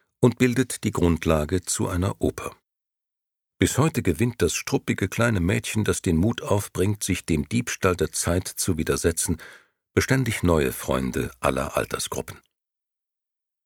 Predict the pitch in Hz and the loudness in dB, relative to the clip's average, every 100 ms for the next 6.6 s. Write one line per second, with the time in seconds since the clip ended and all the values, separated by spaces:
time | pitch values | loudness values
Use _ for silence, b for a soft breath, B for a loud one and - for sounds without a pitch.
0 | _ _ _ _ _ _ 107 - - 90 | _ _ _ _ _ _ 2 2 0 0
1 | 71 78 98 104 92 85 - b b b | 2 2 4 4 4 4 -2 b b b
2 | _ 101 87 113 135 131 110 101 87 95 | _ 0 4 6 4 4 2 2 2 2
3 | 135 113 - 98 - - 80 85 - - | 2 2 2 -2 0 0 2 2 0 -4
4 | - 98 92 - B B - 139 123 107 | 0 2 2 0 B B 4 6 6 4
5 | 101 104 - - 85 80 113 - - 135 | 2 0 0 2 2 2 0 0 0 4
6 | 95 73 67 67 58 53 | 4 2 0 0 -2 -4